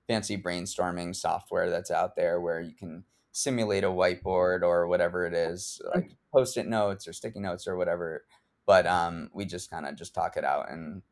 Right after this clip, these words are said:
Speaker 1: you know, write our ideas up on a Google Doc. But I do find when I meet with people in person, there's just, like, an extra, extra layer of, like, inspiration and motivation and playing off of one
Speaker 2: Energy.
Speaker 1: another that you don't get.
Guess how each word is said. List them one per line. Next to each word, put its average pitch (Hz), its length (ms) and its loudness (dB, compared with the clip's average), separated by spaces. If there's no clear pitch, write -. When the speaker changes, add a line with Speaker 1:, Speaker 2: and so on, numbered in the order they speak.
Speaker 1:
you 92 140 -10
know, 76 100 -8
write 85 400 -2
our 80 160 2
ideas 82 400 -4
up 76 160 -4
on 87 100 -6
a 87 80 -6
Google 87 340 -12
Doc. 80 360 -4
But 92 140 0
I 87 80 2
do 98 160 -8
find 90 340 -6
when 82 140 -6
I 80 120 -8
meet 85 260 -12
with 90 160 -10
people 87 240 -10
in 71 80 -12
person, - 340 -16
there's 71 180 -12
just, - 160 -14
like, - 140 -8
an 78 140 -14
extra, - 360 -14
extra 85 300 -4
layer 78 260 -6
of, 90 180 0
like, 65 220 -4
inspiration 98 640 -2
and 87 100 -6
motivation 87 760 -4
and 80 320 -10
playing 87 280 -6
off 80 220 -6
of 87 80 -16
one 87 180 -2
Speaker 2:
Energy. 87 160 -2
Speaker 1:
another 87 260 -2
that 82 80 -6
you 76 100 -10
don't 82 200 -8
get. 76 220 -4